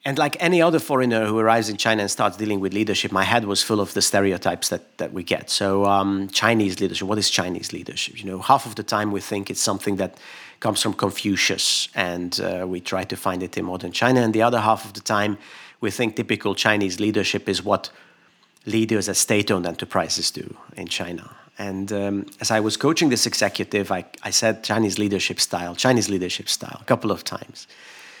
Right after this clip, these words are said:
And he told me, "Gabor, could you please stop saying Chinese leadership style? <laughs> It doesn't exist."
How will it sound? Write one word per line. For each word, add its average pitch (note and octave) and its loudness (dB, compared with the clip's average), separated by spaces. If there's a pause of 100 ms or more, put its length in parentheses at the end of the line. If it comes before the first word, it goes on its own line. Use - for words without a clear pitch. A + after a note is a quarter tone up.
(720)
And B2 -4
he C3 2
told C#3 4
me, B2 4
"Gabor, C#3 4 (100)
could F3+ -6
you E3+ 0
please D#3 4
stop - 0
saying B2 4
Chinese A2 2
leadership G2+ 0
style? - 0
<laughs> - -2
It B2 -2
doesn't A#2 4
exist." - -2